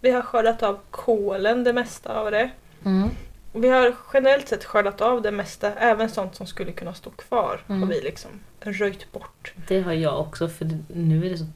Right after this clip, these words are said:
Speaker 2: kallt och tråkigt att gå ut,
Speaker 1: <laughs>
Speaker 2: tycker jag.
Speaker 1: Just det, så du bara, "Jag vill ha det inne i värmen hos mig."
Speaker 2: Ja,
Speaker 1: <laughs>
Speaker 2: lite så. Lite lat.
Speaker 1: Ja. Eh, jag tycker ju om att vara ute även i det här vädret då.
Speaker 2: Mm.
Speaker 1: Eh, men jag har grävt ur och flyttat till drivbänken.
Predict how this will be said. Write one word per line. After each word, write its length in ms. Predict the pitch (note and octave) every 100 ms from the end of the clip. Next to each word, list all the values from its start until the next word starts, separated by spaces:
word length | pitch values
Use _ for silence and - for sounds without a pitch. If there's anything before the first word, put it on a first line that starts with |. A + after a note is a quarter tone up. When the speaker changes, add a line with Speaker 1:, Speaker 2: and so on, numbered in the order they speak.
| -
Speaker 2:
kallt 240 | - D3+ D3
och 60 | -
tråkigt 340 | D3+ C#3 -
att 60 | -
gå 80 | -
ut, 480 | F3+ - - - -
Speaker 1:
<laughs> 80 | -
Speaker 2:
tycker 300 | G#3+ B3 B3+
jag. 120 | F#4 D#4
Speaker 1:
Just 200 | F4+ -
det, 100 | -
så 120 | A3+ G3+
du 140 | F#3+
bara, 160 | F#3 F3+
"Jag 120 | G3
vill 120 | G#3
ha 140 | G#3+
det 80 | F#3+
inne 300 | G3+ G#3+ F#3
i 60 | G3
värmen 420 | G#3+ G#3 G3+ G3
hos 160 | A3 -
mig." 380 | G3+ G#3+ A3 A#3
Speaker 2:
Ja, 320 | F4 G3+ G3+ B3
Speaker 1:
<laughs> 40 |
Speaker 2:
lite 320 | B3+ G#3+ A#3+
så. 280 | A#3 G#3 G#3+ A3 - -
Lite 240 | G#3 G#3
lat. 360 | G3 E3+ E3 F#3 - - -
Speaker 1:
Ja. 260 | A3 B3+ - - - - - -
Eh, 240 | - G#3 G3+
jag 280 | A#3+ C#4 C4
tycker 240 | A3 -
ju 80 | F3+ F3
om 340 | - G3 G#3+
att 100 | G#3
vara 100 | G3 F#3
ute 260 | - F#3+
även 320 | - F3+ F3
i 60 | F3+
det 80 | -
här 160 | A3
vädret 340 | C#4 A#3+ A3 A3+
då. 100 | B3
Speaker 2:
Mm. 320 | G#3 G#3+ A#3+ - - - -
Speaker 1:
Eh, 520 | G#3 G3+ G3+ G3+ F#3 - -
men 320 | A3 A#3 A3+ D3 - -
jag 140 | A3+
har 140 | C4 C4
grävt 380 | B3+ A#3+ A#3+ -
ur 320 | - - E4+ D4
och 180 | A3+
flyttat 400 | - G3 - A3+
till 160 | - F#3+
drivbänken. 840 | G3+ G3 F3 F3+ E3+ - - B3